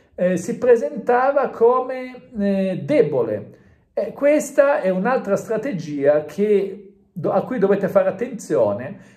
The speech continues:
perché ci sono molte persone, soprattutto quelle, chi segue i miei seminari, che ha vissuto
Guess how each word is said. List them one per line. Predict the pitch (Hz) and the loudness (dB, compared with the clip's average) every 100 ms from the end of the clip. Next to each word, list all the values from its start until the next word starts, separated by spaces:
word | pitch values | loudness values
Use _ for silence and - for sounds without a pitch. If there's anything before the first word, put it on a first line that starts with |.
| _ - | _ 2
perché | 190 190 202 | 2 2 -4
ci | 196 | -2
sono | - 262 202 | 2 2 2
molte | 190 247 220 | -2 0 -2
persone, | - 175 - 185 208 277 | -2 -6 -2 2 2 0
soprattutto | 220 170 175 165 233 - | -6 -4 -4 -4 -6 -4
quelle, | - 208 165 | 2 2 2
chi | - 156 | -2 -6
segue | - 185 | -4 -2
i | 160 | -4
miei | 156 | -4
seminari, | - 156 156 185 165 127 117 110 - - _ _ | -6 -8 -4 -2 0 -2 -4 -10 -16 -20 _ _
che | 190 | 0
ha | |
vissuto | 190 190 - 233 220 143 165 113 - - | 2 0 -4 -2 0 0 2 2 0 -8